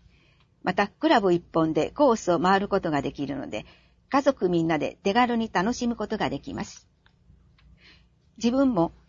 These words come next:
六十歳からパークゴルフを始め、今では年輪ピックに出場するほどの腕前を持つ小田川さんは、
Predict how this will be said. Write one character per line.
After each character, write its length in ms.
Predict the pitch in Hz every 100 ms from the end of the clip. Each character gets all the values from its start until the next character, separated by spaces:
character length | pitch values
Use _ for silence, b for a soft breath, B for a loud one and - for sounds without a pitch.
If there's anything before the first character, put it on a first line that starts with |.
| -
六 220 | 226 254
十 140 | 240
歳 320 | 247 - 185 170
か 100 | 151
ら 140 | 151
パ 180 | - 254
ー 40 |
ク 100 | -
ゴ 140 | 220 175
ル 80 | 170
フ 100 | 143
を 60 |
始 320 | 143 160 -
め、 160 | 131 135 b b _ _ -
今 220 | 220 208
で 140 | 165 151
は 160 | 151 -
年 300 | 226 269 262
輪 180 | 254 240
ピ 140 | -
ッ 140 | 226 -
ク 100 | 165
に 80 | 143
出 320 | - 202 220
場 220 | 208 208
す 120 | -
る 120 | 185 190
ほ 160 | 185
ど 100 | 180
の 180 | 180 175
腕 200 | 185 196
前 280 | 214 202 190
を 60 | 180
持 120 | 165
つ 220 | 170 143 - _
小 100 | 185
田 100 | 185
川 200 | 185 180
さ 180 | 190 147
ん 80 | 147
は、 120 | 143